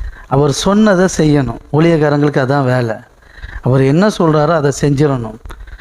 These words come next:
ஆமா, நம்ம வேலை பெருக்கிற வேலை. அவர் பெருக்குவார், நம்ம விசுவாசிச்சோன்னா பெருகிரும். அவர் என்ன சொல்றாரோ அதை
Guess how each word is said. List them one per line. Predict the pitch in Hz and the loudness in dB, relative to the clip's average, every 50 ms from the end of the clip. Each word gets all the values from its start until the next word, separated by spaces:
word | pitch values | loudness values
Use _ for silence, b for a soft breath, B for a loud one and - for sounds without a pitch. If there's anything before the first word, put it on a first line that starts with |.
| B B - | B B -2
ஆமா, | 127 135 127 120 120 117 | 0 0 0 -2 -2 -2
நம்ம | 131 147 160 175 190 202 | 0 0 2 2 2 2
வேலை | 185 180 190 208 220 220 | 4 4 4 4 2 0
பெருக்கிற | 196 170 190 185 196 180 196 190 | 0 2 0 0 2 2 2 2
வேலை. | 185 180 175 165 | 4 4 4 2
அவர் | 151 156 180 180 165 143 | 2 2 0 0 0 0
பெருக்குவார், | 175 185 202 226 190 - 208 202 175 156 147 147 - - | 2 2 2 0 0 0 2 2 2 2 0 -2 -6 -4
நம்ம | 151 165 175 180 175 165 170 | -2 -2 0 2 2 2 2
விசுவாசிச்சோன்னா | 160 - - - - 165 165 151 143 165 156 180 208 185 | 2 2 2 0 2 0 -2 -2 0 0 2 2 0 2
பெருகிரும். | 190 185 185 208 180 170 151 - - - - B B B B B B B | 2 2 2 2 0 -2 -4 -6 -10 -18 -20 B B B B B B B
அவர் | B 131 135 139 139 | B -2 0 2 2
என்ன | 143 151 170 196 220 220 - - | 2 2 2 2 2 0 2 2
சொல்றாரோ | 180 156 151 160 165 165 | 2 2 2 2 2 2
அதை | 170 147 135 151 | 0 0 0 -2